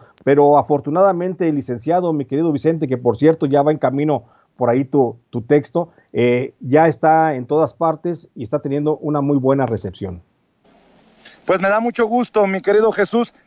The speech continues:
Speaker 2: ¿Tienes definido en dónde, a través de qué canal va a ser esta presentación para que las más de dieciocho mil personas que están conectadas en la transmisión en vivo y en directo y las cientos de personas que nos están acompañando aquí a las afueras de la Suprema Corte de Justicia de la Nación,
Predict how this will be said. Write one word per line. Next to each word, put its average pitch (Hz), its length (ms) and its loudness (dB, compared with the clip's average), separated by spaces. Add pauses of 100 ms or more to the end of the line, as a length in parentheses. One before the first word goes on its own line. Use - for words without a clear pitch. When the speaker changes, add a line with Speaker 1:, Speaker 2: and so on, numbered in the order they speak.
Speaker 2:
¿Tienes 233 280 0
definido 226 460 -2
en 220 100 0
dónde, 233 380 0
a 185 100 2
través 202 340 -2
de 220 100 -4
qué 220 160 -6
canal 220 520 0
va 220 80 4
a 202 40 0
ser 214 320 -4 (320)
esta 202 420 0
presentación 185 760 -4
para 202 240 0
que 185 140 -10
las 180 220 0
más 202 180 -2
de 220 100 -2
dieciocho 185 500 -4
mil 208 220 -2
personas 214 920 0 (280)
que 180 80 -2
están 202 240 0
conectadas 208 580 0
en 190 60 -8
la 175 80 -4
transmisión 180 420 -6
en 214 80 -6
vivo 214 200 -4
y 202 60 2
en 185 100 0
directo 185 500 0 (220)
y 170 80 -2
las 185 180 2
cientos 220 340 -2
de 196 100 0
personas 190 440 -2
que 196 80 -2
nos 180 140 -2
están 208 160 0
acompañando 202 540 -2
aquí 196 140 -4
a 208 40 2
las 202 140 0
afueras 202 460 0 (300)
de 170 120 -2
la 175 100 2
Suprema 202 400 -2
Corte 208 480 -4
de 196 60 0
Justicia 190 420 -4
de 196 40 2
la 180 80 2
Nación, 180 460 -2